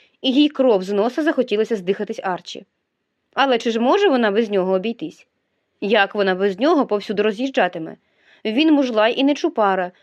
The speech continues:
від нього часами гидко тхне. Та свою справу він знає. Він возив її до тартаків і назад, об'їжджав з нею клієнтів, і поки вона вела перемови і віддавала накази, сидів собі,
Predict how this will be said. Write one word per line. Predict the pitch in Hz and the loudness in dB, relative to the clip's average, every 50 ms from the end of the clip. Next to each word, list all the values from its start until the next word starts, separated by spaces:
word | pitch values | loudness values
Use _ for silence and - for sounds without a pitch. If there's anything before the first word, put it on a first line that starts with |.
| _ _ - | _ _ -6
від | - 269 320 349 294 | -2 2 2 2 4
нього | 311 320 359 415 415 392 | 2 2 4 2 2 2
часами | - 339 302 311 247 233 240 269 285 285 | 2 0 -2 2 2 2 2 2 2 2
гидко | 226 202 196 - - 269 | 2 2 0 0 -2 -4
тхне. | 262 - 220 190 175 165 175 185 _ _ _ _ _ _ _ _ | -4 -2 -6 -6 -4 -6 -6 -10 _ _ _ _ _ _ _ _
Та | - 233 240 | 0 0 0
свою | 240 277 294 359 | 2 2 4 4
справу | 480 523 - - 330 359 370 349 | 4 2 2 2 2 4 4 4
він | 262 254 247 220 | 2 0 -2 -4
знає. | 196 180 180 170 160 156 160 185 196 _ _ _ _ - _ - | -4 -4 -6 -6 -6 -6 -10 -14 -18 _ _ _ _ -16 _ -2
Він | 269 311 427 494 392 | 0 2 4 4 4
возив | 285 277 233 190 240 302 269 | 4 2 0 2 0 0 2
її | 262 233 220 | 2 0 -2
до | 196 | -4
тартаків | 190 - 202 190 - 180 175 170 - 262 311 339 339 - | -2 -2 -2 0 0 -2 -2 -2 0 0 0 0 0 -4
і | - | -8
назад, | 202 180 170 170 175 208 247 269 262 _ _ _ _ _ - | -6 -6 -6 -4 0 0 0 0 -2 _ _ _ _ _ -6
об'їжджав | - 220 208 233 269 294 262 233 285 320 359 311 | -4 -4 -2 0 0 0 0 0 0 2 2 0
з | |
нею | 220 214 196 190 175 - | 0 0 0 0 0 -2
клієнтів, | 185 185 175 180 226 262 294 294 294 277 262 _ _ _ _ _ - | -6 -8 -6 -2 0 0 0 0 -2 -4 -12 _ _ _ _ _ -6
і | - 262 | -6 -2
поки | 247 285 277 285 269 | -2 -2 0 0 0
вона | 233 233 233 220 208 | 2 2 2 2 2
вела | 202 214 208 190 | 2 0 0 0
перемови | 185 208 196 202 196 190 202 240 254 220 180 170 165 | 0 0 0 0 0 2 2 0 0 0 0 -2 -4
і | - 214 | -4 -4
віддавала | 196 208 175 170 190 185 185 175 165 | -6 -6 -2 0 0 2 2 0 0
накази, | 165 165 160 - 190 233 285 311 302 320 302 - _ _ _ _ _ | -2 -4 -6 -4 -2 0 0 0 0 -2 -4 -6 _ _ _ _ _
сидів | - - 453 330 247 320 415 440 | 2 2 2 4 4 2 2 2
собі, | - - 269 208 202 180 170 | 0 -2 0 0 0 -2 -2